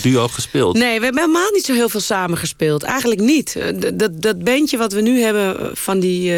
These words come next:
Speaker 2: eh, Jet Rebel plaat, dat was eigenlijk de eerste keer dat we echt samen gingen spelen. En, ehm, omdat ik ook zoveel, eh, mensen al in mijn omgeving had, hij had zoiets van, "Ja,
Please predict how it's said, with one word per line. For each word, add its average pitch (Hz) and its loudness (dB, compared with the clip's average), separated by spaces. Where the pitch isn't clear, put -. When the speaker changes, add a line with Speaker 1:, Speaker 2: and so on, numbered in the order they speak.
Speaker 2:
eh, - -4
Jet 165 2
Rebel 220 0
plaat, 233 -2
dat 220 -2
was 220 -2
eigenlijk 208 -4
de 220 0
eerste 240 0
keer 220 2
dat 190 -2
we 208 -4
echt - -4
samen 180 -2
gingen 160 -2
spelen. 139 -2
En, 202 0
ehm, 175 0
omdat 233 2
ik 254 -2
ook 202 0
zoveel, 220 2
eh, 190 2
mensen 190 0
al 175 -2
in 190 2
mijn 180 2
omgeving 196 0
had, 160 -2
hij 165 -4
had 170 -2
zoiets - -6
van, 156 -2
"Ja, 151 -2